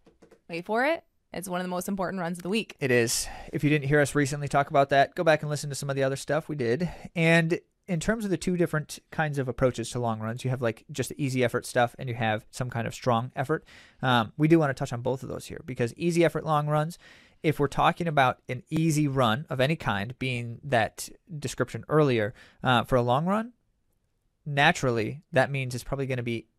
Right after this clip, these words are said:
Speaker 2: a little bit slower than a shorter easy run 'cause it's relative to the distance, right? And you have to finish the long run feeling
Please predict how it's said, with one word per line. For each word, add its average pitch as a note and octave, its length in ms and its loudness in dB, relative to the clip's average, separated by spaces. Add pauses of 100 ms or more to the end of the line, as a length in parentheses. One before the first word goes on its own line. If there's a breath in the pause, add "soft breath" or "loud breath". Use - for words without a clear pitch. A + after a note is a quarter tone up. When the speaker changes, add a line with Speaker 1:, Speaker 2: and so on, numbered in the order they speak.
(140)
Speaker 2:
a C3+ 100 -2
little C#3 200 2
bit D#3+ 120 0
slower E3+ 640 0
than A#2+ 140 -6
a A2 40 -6
shorter A2+ 460 2
easy A#2 220 -8
run F#2+ 180 -6
'cause C3 160 -10
it's - 140 -12
relative A#2 440 -4
to E3+ 80 -2
the G3 80 -4
distance, E3 420 0
right? B2 240 0 (380 soft breath)
And D#3 160 2
you C#3+ 120 4
have C#3+ 560 0
to A3 100 -2
finish E3 500 -2
the C3 120 -4
long F#3 340 0
run A2+ 280 -2 (140)
feeling D#3 680 -4